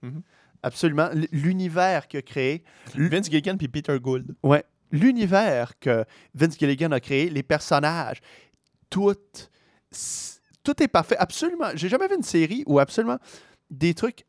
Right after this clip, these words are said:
Speaker 2: avaient, absolument tout avait un
Speaker 1: Le,
Speaker 2: payoff.
Speaker 1: le filmmaking est vraiment bon aussi.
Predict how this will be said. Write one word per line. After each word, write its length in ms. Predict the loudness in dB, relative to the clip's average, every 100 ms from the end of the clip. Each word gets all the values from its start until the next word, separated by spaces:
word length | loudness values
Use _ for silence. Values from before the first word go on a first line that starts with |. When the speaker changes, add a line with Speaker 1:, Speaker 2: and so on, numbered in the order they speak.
| -6
Speaker 2:
avaient, 380 | -4 -2 -4 -6
absolument 460 | -10 -8 -8 -8 -8
tout 140 | -6 -6
avait 180 | -6 -6
un 80 | -6
Speaker 1:
Le, 60 | -6
Speaker 2:
payoff. 360 | -2 0 0 2
Speaker 1:
le 180 | 0
filmmaking 800 | 2 0 0 2 -2 -2 -6 -6
est 40 | -8
vraiment 340 | -8 -8 -6
bon 240 | -8 -10 -14
aussi. 260 | -18 -20